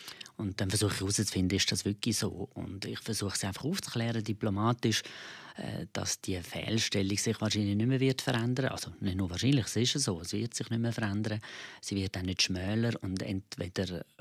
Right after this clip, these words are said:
können sie damit leben oder nicht. Äh, aber ich glaub, rein ästhetisch, das sind viele nicht, weil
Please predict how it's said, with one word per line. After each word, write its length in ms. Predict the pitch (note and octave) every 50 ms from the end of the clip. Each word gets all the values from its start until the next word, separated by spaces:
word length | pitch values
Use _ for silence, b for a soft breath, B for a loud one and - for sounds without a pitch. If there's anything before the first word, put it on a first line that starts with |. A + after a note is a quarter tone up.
| - -
können 140 | - F2 G2+
sie 120 | A2+ - -
damit 280 | B2 A#2+ A#2+ A2+ - -
leben 340 | A2 G#2 G2+ G#2+ G#2 G2
oder 180 | F#2 F#2 - -
nicht. 400 | G2 A2 A2+ G2 - - - B B B B B B B B B B B B B -
Äh, 340 | - G#2 G2 F#2 F2+ F2+ - - -
aber 180 | G2 F#2+ G#2
ich 120 | G#2 - -
glaub, 260 | - G2 G#2 G2+ - - - -
rein 300 | G#2 F#2+ G2+ A2+ B2 A#2+
ästhetisch, 680 | A#2+ A#2 - - - G#2+ G#2 G#2 G2+ - G2+ F#2+ - -
das 160 | G#2 F#2 -
sind 180 | - F#2 F2
viele 280 | - G2+ E2+ E2+ E2+ F2
nicht, 400 | E2+ - - - - - - F#2+
weil 100 | G2 F#2